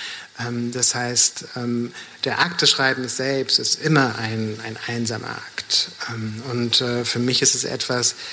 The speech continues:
ähm, das ich mir erkämpfen muss. Also ich habe sehr viele andere Jobs, die, äh, als Autor verdient man nicht wahnsinnig viel, <laughs> ähm, meistens nicht. Und, äh, das heißt, man muss automatisch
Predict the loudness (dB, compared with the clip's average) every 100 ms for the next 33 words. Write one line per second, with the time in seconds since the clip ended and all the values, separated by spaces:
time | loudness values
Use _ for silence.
0 | -12 -14 -12 -4 0 0 0 -2 -8 -2
1 | 2 4 6 6 6 6 4 2 4 4
2 | 4 -2 -4 -4 0 2 0 -4 -10 -8
3 | -6 -2 -2 -2 -2 0 2 0 2 2
4 | 2 2 0 -4 -10 -2 4 4 4 2
5 | 2 2 2 0 0 0 -2 -2 -4 -4
6 | -4 -6 -4 0 2 4 4 2 2 2
7 | 0 -2 -2 -4 -2 -2 -2 -2 -2 -2
8 | 2 4 4 -2 -4 -4 -4 -4 -4 -4
9 | -2 -4 -6 -12 -12 -8 -2 2 2 2
10 | 0 0 -4 -4 -2 -2 -4 -8 -8 -6
11 | -2 0 0 0 2 6 6 6 4 4
12 | 4 4 4 4 4 4 6 6 6 2
13 | 0